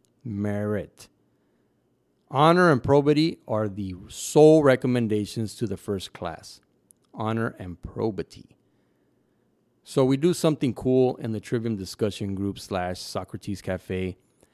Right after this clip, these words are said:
and that is we bring these old, different, I mean, these, uh, different dictionaries out. And when we come to words like that, like probity, okay, how was it? Because pro-, probity was being used in a certain way back in seventeen seventy-two when this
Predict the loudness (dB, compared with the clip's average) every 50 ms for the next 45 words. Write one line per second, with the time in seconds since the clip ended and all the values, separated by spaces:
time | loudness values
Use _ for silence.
0 | _ _ _ _ _ _ _ -8 -4 -2 0 0 0 0 -2 -2 -4 -6 -6 -6
1 | -6 -6 -6 -4 -4 -6 -6 -6 -8 -10 -12 -18 _ _ _ -2 2 4 4 4
2 | 4 2 0 -2 -8 _ _ _ -8 -8 -6 -6 -8 -8 -8 -8 -8 -8 -6 -6
3 | -6 -6 -6 -8 -8 -8 -8 -10 -6 -4 -4 -4 -2 -2 -4 -4 -4 -6 -12 _
4 | _ _ _ _ _ _ _ _ _ 0 0 0 2 0 -2 -2 -2 -2 -4 -4
5 | -4 -6 -6 -8 -10 -12 _ _ _ _ _ _ _ _ _ _ _ _ _ _
6 | _ _ _ _ _ -20 -20 -20 _ _ -2 0 2 4 4 4 4 2 0 -4
7 | -8 _ _ -6 -4 -2 -2 -2 -2 -4 -4 -2 -4 -4 -4 -4 -4 -2 0 2
8 | 2 0 0 -4 -6 -6 -4 -4 -2 -2 -4 -6 -10 -14 -6 -2 -2 0 0 -2
9 | -6 -6 -8 -10 -10 -10 -10 -10 -12 -12 -12 -12 _ _ _ _ _ _ _ _
10 | _ -8 -4 0 0 0 2 0 -2 -4 -6 -8 -8 -6 -4 -4 -4 -6 -6 -10
11 | _ _ _ _ _ _ _ _ -6 -2 0 0 0 -2 -4 _ _ 0 2 2
12 | 4 2 2 0 0 -4 -8 -8 -8 -8 -8 -8 -8 -8 -6 -6 -4 -4 -2 -4
13 | -4 -4 -4 -4 -4 -4 -4 -6 -6 -8 -6 -6 -6 -6 -6 -8 -6 -4 -2 -2
14 | -2 -2 -4 -6 -4 -4 -4 -4 -4 -6 -8 -8 -8 -8 -6 -4 -4 -4 -4 -4
15 | -8 -6 -6 -8 -8 -6 -4 -4 -4 -4 -4 -6 -8 -10 -8 -4 -2 -2 -2 0
16 | -2 -2 -2 -4 -4 -6 -8